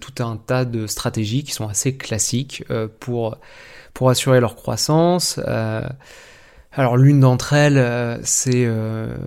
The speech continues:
c'est par exemple la gamification. Euh, donc, euh, on, on a certaines applications, notamment Headspace, qui, euh, mettent en place une sorte de parcours d'utilisateur, euh, où on obtient des récompenses à mesure que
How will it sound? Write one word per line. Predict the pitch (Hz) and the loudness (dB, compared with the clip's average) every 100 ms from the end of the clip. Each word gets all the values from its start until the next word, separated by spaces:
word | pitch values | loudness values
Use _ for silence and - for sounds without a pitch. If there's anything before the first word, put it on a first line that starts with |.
| 50 - | -10 -12
c'est | - - | -10 -6
par | 117 | -4
exemple | 113 117 110 | -2 -4 -2
la | 110 | 0
gamification. | 117 113 107 - 113 - 165 165 165 165 - | 0 0 -2 -2 -2 0 2 2 2 0 -2
Euh, | 113 113 113 117 123 - - 151 | -2 -2 -2 -4 -6 -8 -10 -8
donc, | 135 117 117 110 | -6 -4 -4 -4
euh, | 117 110 120 127 - | -6 -4 -6 -8 -8
on, | 113 110 117 117 - - | -6 -6 -6 -6 -8 -8
on | 113 | -6
a | 113 117 120 | -2 -2 -2
certaines | - - 117 110 | -4 -4 -2 -2
applications, | 101 - 110 - | -4 -4 -4 2
notamment | 139 123 110 110 | 2 2 0 -2
Headspace, | 117 110 - 139 156 156 - - - - _ _ | -4 -6 0 4 6 4 -2 -12 -20 -20 _ _
qui, | - 139 143 156 147 | -10 -2 2 4 2
euh, | 113 113 110 110 110 113 | 0 -4 -4 -4 -4 -2
mettent | 123 131 | 2 2
en | 123 | 0
place | 107 135 135 | 0 0 2
une | 123 | -2
sorte | 120 110 | -2 -2
de | |
parcours | 101 - - - 147 135 | -2 -4 -6 -2 2 2
d'utilisateur, | 117 110 120 117 117 113 127 135 135 135 - - - | 0 -6 -6 -2 -4 0 2 2 2 -4 -20 -20 -12
euh, | 123 113 113 - | -8 -6 -6 -6
où | 143 139 | 0 2
on | 143 123 | 4 2
obtient | 110 - 127 135 139 123 | 0 -2 0 2 2 -2
des | 113 123 | 0 0
récompenses | 120 117 110 120 123 131 135 135 - | 0 -2 -2 0 2 4 2 -2 -4
à | 120 | -2
mesure | 117 110 117 123 - | -2 -2 -2 -4 -4
que | - 123 123 | 0 2 2